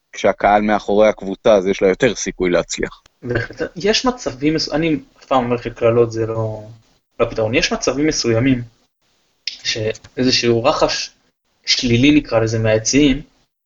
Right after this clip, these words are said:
Speaker 2: כן יכול להשפיע ולפקס. וזה מצבים ששחקנים שאננים, או מצבים ששחקנים לא משקיעים.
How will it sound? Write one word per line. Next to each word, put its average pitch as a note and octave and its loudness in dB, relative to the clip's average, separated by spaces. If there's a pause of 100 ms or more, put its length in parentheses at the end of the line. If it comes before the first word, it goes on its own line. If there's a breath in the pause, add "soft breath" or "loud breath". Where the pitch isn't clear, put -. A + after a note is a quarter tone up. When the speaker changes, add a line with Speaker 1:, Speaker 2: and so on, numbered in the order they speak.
(100)
Speaker 2:
כן D#3+ 2
יכול B2 2
להשפיע A#2 2
ולפקס. A2 -4 (320 loud breath)
וזה A#2+ 2
מצבים B2 0
ששחקנים C3 0
שאננים, A2+ 2 (480 soft breath)
או A#2+ -2
מצבים B2 2
ששחקנים B2 0 (380)
לא A#2+ 4
משקיעים. B2 -2